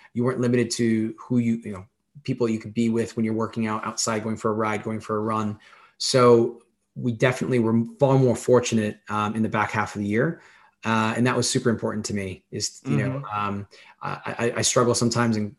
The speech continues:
Speaker 1: in crap weather to go out for a bike ride on the weekend with, the, with my, my buddies. Um,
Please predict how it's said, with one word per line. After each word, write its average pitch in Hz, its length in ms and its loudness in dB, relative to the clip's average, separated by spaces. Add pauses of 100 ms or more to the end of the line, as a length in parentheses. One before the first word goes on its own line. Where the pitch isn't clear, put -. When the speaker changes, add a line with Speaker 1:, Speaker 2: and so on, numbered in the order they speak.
Speaker 1:
in 120 120 -8
crap 117 300 0
weather 117 240 2
to 117 100 -4
go 110 100 0
out 110 140 0
for - 60 -2
a 110 40 -2
bike 110 220 0
ride 113 120 2
on 107 80 -2
the 104 40 -2
weekend 113 220 0
with, 110 80 -2
the, 107 160 -4
with 104 180 -10
my, 107 140 -6 (140)
my 104 80 -4
buddies. 123 480 2 (360)
Um, 104 520 -2